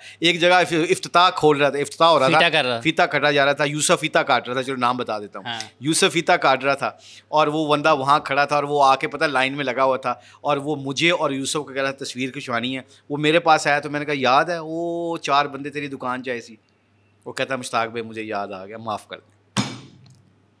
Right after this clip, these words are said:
Speaker 1: यकीन करें, मैं कहा, "उस क्रिकेटर को, जो बेचारे, वो जो जमात वाले को तुमने हमें निकाला था,
Speaker 2: हम्म।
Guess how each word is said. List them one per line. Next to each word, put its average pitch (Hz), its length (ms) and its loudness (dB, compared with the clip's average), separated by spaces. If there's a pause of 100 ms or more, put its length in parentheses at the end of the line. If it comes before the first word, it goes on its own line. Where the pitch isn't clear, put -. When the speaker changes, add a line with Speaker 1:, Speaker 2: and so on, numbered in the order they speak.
(480)
Speaker 1:
यकीन 151 340 -4
करें, - 240 -14 (480)
मैं 135 120 -4
कहा, 160 140 2
"उस 151 120 -2
क्रिकेटर 156 360 -4
को, 151 180 -4
जो 139 160 -4
बेचारे, 135 280 -4
वो 139 140 -4
जो 127 200 -6
जमात 120 360 -2
वाले 135 160 -4
को 117 60 -12
तुमने 135 200 -8
हमें 123 200 -6
निकाला 123 360 -2
था, 127 260 -12
Speaker 2:
हम्म। 113 280 -16